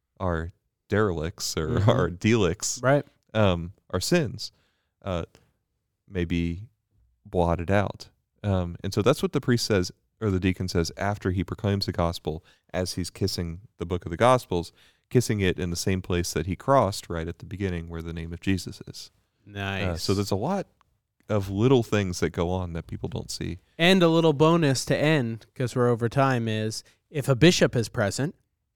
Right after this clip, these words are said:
Speaker 2: it doesn't end there. They bring
Speaker 1: Yeah, they bring the book of the Gospels back to the bishop.
Speaker 2: So you're supposed to remain standing.
Speaker 1: Yes.
Speaker 2: Which drives people, I'm sure, clergy
Speaker 1: Oh,
Speaker 2: insane
Speaker 1: nobody's,
Speaker 2: because
Speaker 1: nobody's used to it
Speaker 2: Yeah,
Speaker 1: except for
Speaker 2: nobody's
Speaker 1: the
Speaker 2: used to it,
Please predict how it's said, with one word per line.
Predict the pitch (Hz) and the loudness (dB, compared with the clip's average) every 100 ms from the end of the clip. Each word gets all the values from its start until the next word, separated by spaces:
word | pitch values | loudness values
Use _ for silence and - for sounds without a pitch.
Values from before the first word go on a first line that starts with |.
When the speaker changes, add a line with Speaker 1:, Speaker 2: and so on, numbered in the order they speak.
| _ _ _ _ _ _ | _ _ _ _ _ _
Speaker 2:
it | 135 104 | -8 4
doesn't | 151 185 151 | 6 8 6
end | 101 90 | 2 -2
there. | 85 - - _ _ _ - | -6 -10 -16 _ _ _ -4
They | 123 | -2
bring | 104 123 139 127 120 113 - _ _ _ _ _ _ _ _ _ - | 2 4 6 6 2 -2 -8 _ _ _ _ _ _ _ _ _ 0
Speaker 1:
Yeah, | 107 90 | 6 6
they | 90 | 6
bring | 87 117 120 | 4 4 4
the | 113 | 4
book | 113 113 | 2 2
of | |
the | 98 | 0
Gospels | 92 92 90 - 87 80 | 2 0 0 -4 -6 -6
back | - 101 110 - | -4 -2 -2 -4
to | - 87 | -6 -6
the | 85 | -2
bishop. | 87 82 - 85 - | -2 -2 0 -2 0
Speaker 2:
So | - | 2
you're | 143 123 | 4 4
supposed | - 175 175 | 4 4 4
to | 160 | 4
remain | 139 123 120 107 | 4 4 0 -2
standing. | - - 143 131 98 87 117 - - | -4 0 4 4 2 -4 -6 -10 -4
Speaker 1:
Yes. | 98 87 - - - _ _ _ - | -2 -2 -6 -10 -12 _ _ _ -6
Speaker 2:
Which | 127 117 - - _ | -2 -2 -4 -8 _
drives | - 139 123 120 - | 2 4 4 2 -2
people, | 131 117 120 104 95 - | -2 0 0 0 -2 -4
I'm | 113 | -4
sure, | 107 123 107 | -2 0 0
clergy | - - 117 98 104 | -2 0 0 0 -2
Speaker 1:
Oh, | |
Speaker 2:
insane | 95 117 107 101 | -2 2 4 4
Speaker 1:
nobody's, | 101 90 104 - | 4 4 4 2
Speaker 2:
because | 104 | 2
Speaker 1:
nobody's | 104 92 90 95 | 2 4 2 2
used | 90 - | 0 0
to | 95 87 | 2 4
it | 110 | 6
Speaker 2:
Yeah, | 131 | 6
Speaker 1:
except | 117 | 6
for | 131 | 4
Speaker 2:
nobody's | 135 135 120 | 6 4 4
Speaker 1:
the | 120 | 4
Speaker 2:
used | 123 117 - | 2 0 -2
to | 120 113 | 0 2
it, | 110 | 2